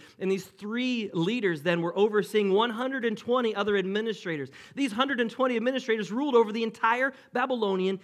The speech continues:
Empire. That's where they were spread out. That's where Daniel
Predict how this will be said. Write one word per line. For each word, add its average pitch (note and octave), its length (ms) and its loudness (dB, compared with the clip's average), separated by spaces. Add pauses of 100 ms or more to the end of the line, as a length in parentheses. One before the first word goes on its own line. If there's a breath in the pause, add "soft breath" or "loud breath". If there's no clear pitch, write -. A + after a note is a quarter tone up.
(160 loud breath)
Empire. E3 720 -2 (220 soft breath)
That's F#3+ 180 -2
where B3 100 4
they A#3+ 80 6
were A#3 140 2
spread A3+ 400 -6
out. A3+ 200 2
That's A3+ 360 -8 (300 soft breath)
where F#3+ 180 -2
Daniel E3+ 600 -6